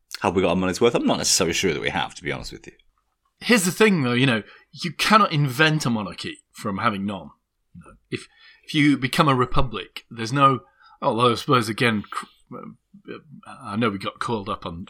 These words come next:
Speaker 2: getting this wrong last time, but it did happen. The Restoration happened, didn't it, after, after Cromwell had
Speaker 1: Yes.
Speaker 2: beheaded his king?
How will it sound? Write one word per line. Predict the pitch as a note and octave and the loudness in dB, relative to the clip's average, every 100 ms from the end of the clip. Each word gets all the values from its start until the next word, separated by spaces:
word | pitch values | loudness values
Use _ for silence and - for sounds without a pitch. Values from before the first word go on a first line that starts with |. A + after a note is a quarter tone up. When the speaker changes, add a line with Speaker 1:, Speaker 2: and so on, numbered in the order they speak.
| - | -8
Speaker 2:
getting | G2 F#2+ | -8 -8
this | - | -10
wrong | G#2 F2+ | -12 -10
last | G2 - | -12 -12
time, | F#2+ D2 D2 | -14 -14 -14
but | G2+ | -14
it | F#2 B2 | -12 -4
did | C#3 | -4
happen. | - A#2+ - F2+ | 0 -4 -4 -4
The | A#2 | 0
Restoration | C3 - A2 G#2 - F2 | 0 -2 -6 -6 -6 -10
happened, | G#2 - E2 | -12 -12 -16
didn't | F#2 E2+ | -16 -16
it, | G2 | -18
after, | G2 - F2 _ _ _ _ _ | -18 -18 -18 _ _ _ _ _
after | - - | -18 -14
Cromwell | - B2 G2+ F#2 - | -6 -6 -2 -2 -2
had | F#2+ | -6
Speaker 1:
Yes. | - | -2
Speaker 2:
beheaded | B2 F2+ | -2 -4
his | F#2+ - | -10 -14
king? | - - | -14 -20